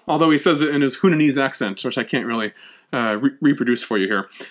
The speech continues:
Um, basically, translation, "People's communes are good." That quote, "Renmin Gong Shi Hao," gets reproduced on the front page of all the newspapers. And suddenly,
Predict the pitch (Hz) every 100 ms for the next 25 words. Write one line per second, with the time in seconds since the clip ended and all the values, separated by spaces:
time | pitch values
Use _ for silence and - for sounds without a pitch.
0 | _ 120 117 117 113 113 170 175 170 160
1 | 156 185 180 190 214 269 285 - _ _
2 | _ 220 233 233 - - 262 165 147 156
3 | - 156 175 226 - _ _ _ _ _
4 | _ - - 190 226 - 269 - - 156
5 | 190 190 185 170 196 180 226 185 - -
6 | 131 123 - _ _ _ 165 165 180 214
7 | 190 202 190 170 156 190 180 190 175 156
8 | 156 139 165 160 156 170 151 - 110 -
9 | - _ _ - 160 175 165 156 147